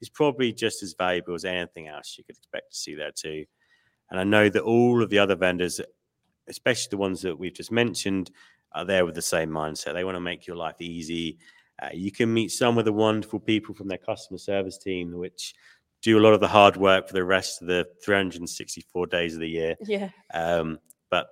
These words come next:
Speaker 1: again, they're all very happy to answer questions.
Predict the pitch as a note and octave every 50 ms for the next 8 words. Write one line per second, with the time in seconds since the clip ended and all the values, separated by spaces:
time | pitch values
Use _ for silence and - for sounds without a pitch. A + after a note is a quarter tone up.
0 | _ - - B2+ - A2+ G2+ F#2+ F#2 F2+ F2 F2+ F#2 F#2 F#2 F#2 - G2+ F#2 F2
1 | E2+ F#2+ F2+ - - E2+ D#2 - - E2 E2+ E2 D#2+ - - - - - F#2+ F2+
2 | E2 - - - F2 E2+ F2 E2+ E2+ D#2+ -